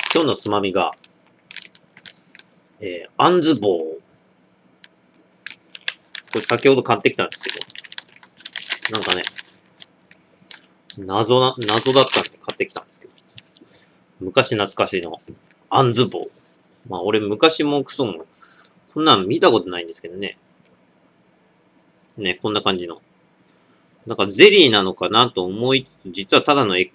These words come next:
これが液体だったんですよ。さっきちょっと一本食べたんですけど。でですね、これが、飲んでみると、あのね、どう見てもこれ、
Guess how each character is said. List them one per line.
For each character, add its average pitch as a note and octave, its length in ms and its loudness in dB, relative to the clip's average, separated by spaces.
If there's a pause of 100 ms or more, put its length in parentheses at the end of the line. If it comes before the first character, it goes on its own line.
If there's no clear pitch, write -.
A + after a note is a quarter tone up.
(140)
こ B2 60 -2
れ B2 60 4
が A2+ 120 2
液 G#2 220 4
体 D3+ 180 8
だ D3 60 4
っ C#3+ 100 0
た - 80 -8
ん - 60 -16
で - 60 -20
す - 80 -20
よ。 - 40 -20 (1500)
さ - 260 -6
っ - 20 -4
き - 100 -12
ち - 240 -6
ょ - 40 0
っ - 40 -10
と - 60 -4
一 A2+ 180 -4
本 G2+ 120 -2
食 F#2+ 160 -2
べ - 80 0
た F2+ 120 -10
ん - 40 -12
で - 100 -20
す - 80 -20
け - 80 -20
ど。 - 60 -20 (2250)
で C3+ 120 4
で G#2 80 4
す - 100 -10
ね、 F#2+ 100 -10
こ - 240 -2
れ D#3+ 180 0
が、 D3+ 320 0 (2500)
飲 C#3 220 2
ん F#3 60 4
で A#2+ 100 6
み F#2+ 100 0
る E2 100 -14
と、 E2+ 340 -2 (3750)
あ A2 120 -4
の F#2 80 -8
ね、 E2+ 120 -12
ど D#3 280 8
う - 20 4
見 E3+ 120 2
て D3+ 60 6
も G#2 120 0
こ F#2 80 2
れ、 E2+ 160 -2